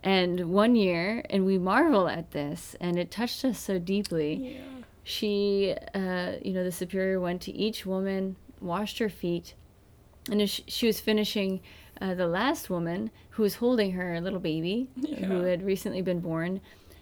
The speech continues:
Speaker 1: no joke, and all the sisters saw it, this little baby literally kicked its foot up
Speaker 2: <laughs>
Speaker 1: and stuck it in, um, this good superior's face as if to say, "My turn.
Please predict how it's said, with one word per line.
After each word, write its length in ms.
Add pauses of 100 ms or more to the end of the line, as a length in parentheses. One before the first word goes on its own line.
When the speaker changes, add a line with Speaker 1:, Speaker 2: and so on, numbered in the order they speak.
Speaker 1:
no 260
joke, 380
and 120
all 180
the 60
sisters 380
saw 260
it, 300 (460)
this 200
little 160
baby 360
literally 680 (260)
kicked 300
its 160
foot 240
up 320 (200)
Speaker 2:
<laughs> 280
Speaker 1:
and 360
stuck 360
it 160
in, 360
um, 380
this 160
good 220
superior's 560
face 420 (380)
as 140
if 140
to 100
say, 580 (480)
"My 180
turn. 280